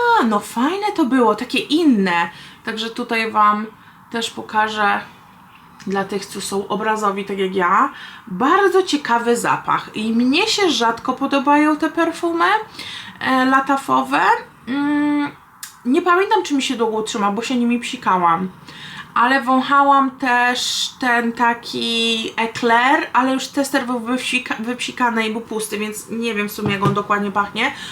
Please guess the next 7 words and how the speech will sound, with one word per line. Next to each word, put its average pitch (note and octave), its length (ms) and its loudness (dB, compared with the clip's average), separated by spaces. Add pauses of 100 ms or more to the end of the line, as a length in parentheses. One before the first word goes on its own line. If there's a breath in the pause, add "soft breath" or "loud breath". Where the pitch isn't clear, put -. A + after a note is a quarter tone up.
(120 loud breath)
Natomiast B3 340 -2
ten D#4+ 180 2
z - 60 -6
ptakiem C4+ 400 -2
był A#3 240 -2
bardzo G#3+ 380 0
ciekawy. - 440 -2